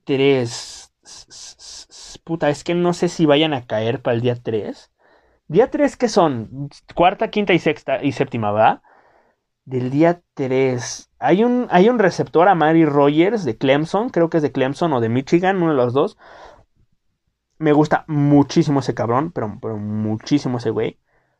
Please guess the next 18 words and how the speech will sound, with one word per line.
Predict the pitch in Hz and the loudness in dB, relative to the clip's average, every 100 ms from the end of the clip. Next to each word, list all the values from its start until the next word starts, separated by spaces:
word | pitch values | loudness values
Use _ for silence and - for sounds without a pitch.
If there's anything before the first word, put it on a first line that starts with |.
| _ _ _ _ _ _ _ _ _ _ _ _ _ _ _ - | _ _ _ _ _ _ _ _ _ _ _ _ _ _ _ -10
Este, | 127 123 117 - - 123 117 117 113 113 110 - | -6 -4 -6 -10 -12 -6 -2 -2 -2 -2 -6 -8
¿quién | - 135 156 | -10 -6 -6
más? | 135 127 127 - - - _ _ _ _ _ _ _ _ _ _ _ _ | -6 -6 -8 -10 -14 -20 _ _ _ _ _ _ _ _ _ _ _ _
Bueno, | 151 160 | 0 4
no | 160 175 | 4 2
sé | 240 | 0
si | 208 175 131 131 | -4 -4 -2 2
llegue, | 143 151 175 196 | 4 4 2 2
pero | 185 139 | 2 2
Talanoa | 131 190 151 147 160 | 0 0 2 4 4
Hufanga, | 147 120 139 143 156 170 | 2 0 0 0 2 0
safety | - 131 139 147 139 | 0 -4 -4 -2 0
de, | 120 110 107 - - - _ _ _ _ _ _ _ | 2 0 -2 -8 -20 -20 _ _ _ _ _ _ _
de, | 143 127 120 113 110 110 110 110 101 - _ _ _ _ | -8 -4 0 0 0 0 -2 -4 -8 -12 _ _ _ _
de, | 127 123 117 110 110 107 | -12 -6 -4 -4 -6 -8
¿cómo | 139 | -12
se | - | -8
llama? | 123 208 | -8 -8